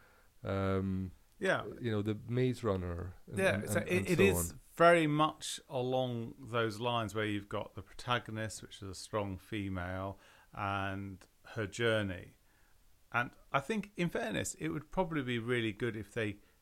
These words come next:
Speaker 2: they revisit it and they did an up-to-date version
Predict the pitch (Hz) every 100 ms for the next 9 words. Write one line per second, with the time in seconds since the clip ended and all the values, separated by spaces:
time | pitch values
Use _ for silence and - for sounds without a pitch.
0 | _ _ _ _ - - 113 123 117 123
1 | 104 123 120 117 - 98 92 - - -
2 | _ - 107 104 101 95 101 - 110 113
3 | - - 101 120 117 - 101 95 90 90
4 | 87 90